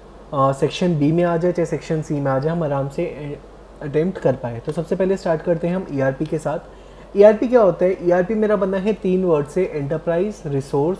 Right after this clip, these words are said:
और planning से। Enterprise यानी कि मेरी पूरी organization, resource यानी कि उसके जितने भी resources है, चाहे वो मेरा human resource हो, financial resource हो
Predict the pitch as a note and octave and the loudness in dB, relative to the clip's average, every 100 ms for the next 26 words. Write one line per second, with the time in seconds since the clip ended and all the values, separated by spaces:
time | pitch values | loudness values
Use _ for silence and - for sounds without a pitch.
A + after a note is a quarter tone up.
0 | - D#3 D#3 E3 C#3+ C3+ C3+ A#2 A2+ - | -6 -8 -2 -2 0 -4 -6 -12 -14 -20
1 | - - D3+ E3 F3+ F#3+ G3 F#3 F3+ F#3+ | -12 -2 0 0 2 0 2 0 2 2
2 | E3 F3 F#3 F3+ D3+ C3 C3+ B2+ A#2+ B2 | 2 2 0 0 0 0 0 -2 -2 -2
3 | A#2+ - F3 G#3+ - D3 C#3 D3+ D3 D#3 | -4 -4 -6 -6 -10 -6 -2 0 0 0
4 | D3+ D3+ F3+ D#3+ - F3 C#3+ - D#3+ D#3 | -4 -4 -6 -6 -2 -2 0 -2 0 0
5 | D3 C#3 C#3 C3+ D#3 E3 F3 - - - | 0 -2 -4 -2 -4 -2 -4 -6 -20 -20
6 | - - D3 C3+ C#3 C#3+ C#3+ C#3+ C3+ C#3+ | -16 0 2 4 4 2 0 0 0 0
7 | C#3 C#3+ C#3+ C#3 C#3+ C#3 C3+ C3+ - - | -2 -2 -2 -4 -2 -2 -2 -4 -10 -6
8 | C3+ C3+ C#3 C#3 C#3 - - - C3+ C#3 | 0 0 0 0 -4 -10 -18 -4 0 0
9 | C3 C#3 C3+ E3 D3 C#3+ C#3 C#3 C3+ C3+ | 0 -2 -2 -2 -2 -2 -4 -2 -2 -4
10 | - - C3+ C3+ C#3 C3+ | -8 -4 0 2 2 -2